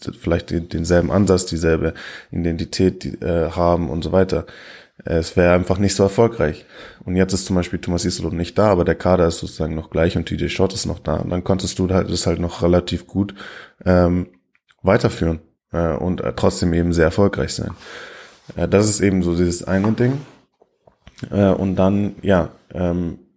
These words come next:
das ist halt eine Herausforderung, die, glaub ich, nicht einfach zu meistern ist, sowas dann irgendwie zu ersetzen. Äh, aber,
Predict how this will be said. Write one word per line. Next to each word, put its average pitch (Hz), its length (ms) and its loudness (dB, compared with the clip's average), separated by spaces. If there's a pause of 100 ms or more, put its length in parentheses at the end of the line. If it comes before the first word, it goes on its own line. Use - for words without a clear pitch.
(400)
das 95 280 2
ist 98 140 2
halt 92 180 2
eine 90 180 2
Herausforderung, 98 840 2
die, 92 100 2
glaub 87 220 4
ich, 87 100 -4
nicht 92 200 0
einfach 92 300 0
zu - 120 -4
meistern 104 400 0
ist, 107 160 -4
sowas 90 260 -2
dann 87 240 -6
irgendwie 87 260 -4
zu - 160 -6
ersetzen. 85 640 -4 (1080)
Äh, 95 380 4 (360)
aber, 104 720 2